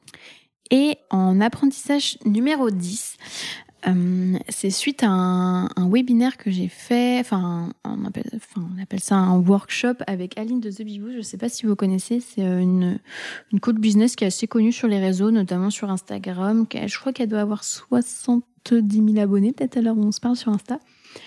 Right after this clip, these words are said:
Et, euh, j'adore, euh, j'adore ce qui est fait et tout. Euh, je connaissais un peu de loin et on,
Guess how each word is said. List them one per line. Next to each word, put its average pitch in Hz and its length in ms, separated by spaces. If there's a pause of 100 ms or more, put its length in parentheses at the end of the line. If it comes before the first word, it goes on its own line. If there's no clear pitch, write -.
(240)
Et, 208 260
euh, 196 240
j'adore, 196 400
euh, 226 340
j'adore 202 320
ce - 80
qui 214 120
est - 20
fait 226 220
et 208 40
tout. 247 320
Euh, 233 120
je - 80
connaissais 208 340
un 233 80
peu 233 140
de 233 100
loin 262 320
et 220 320
on, 208 400